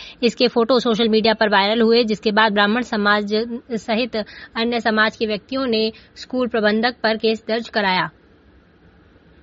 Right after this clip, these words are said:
शिवपुरी में आयोजित हुई वोट यात्रा लाइव डिबेट।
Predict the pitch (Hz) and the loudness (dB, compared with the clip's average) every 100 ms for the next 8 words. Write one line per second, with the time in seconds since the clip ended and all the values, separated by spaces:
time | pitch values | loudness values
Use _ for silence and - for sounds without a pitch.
0 | _ _ _ _ _ _ _ _ _ _ | _ _ _ _ _ _ _ _ _ _
1 | - 320 277 277 269 269 254 233 262 285 | 0 2 4 2 2 2 2 0 -2 0
2 | 302 269 269 262 240 269 277 247 220 226 | 2 2 2 2 2 2 2 2 2 2
3 | 220 | 2